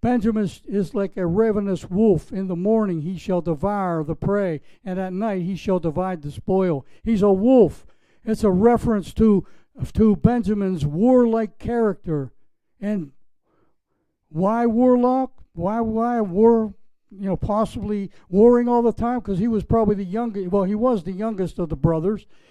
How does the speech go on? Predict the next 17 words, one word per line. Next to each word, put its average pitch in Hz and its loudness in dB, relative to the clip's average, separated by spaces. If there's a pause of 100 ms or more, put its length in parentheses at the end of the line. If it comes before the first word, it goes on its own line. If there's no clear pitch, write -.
(120)
and 196 -4
they 240 0
might 240 0
have 214 -4
picked 269 -2
on 160 -2
him. 135 -10 (840)
Benjamin 214 2
came 214 -4
the 190 -2
most 202 0
fearsome 247 0
tribe 190 0
in 180 -2
all 202 2
of 180 -2
Israel. 151 0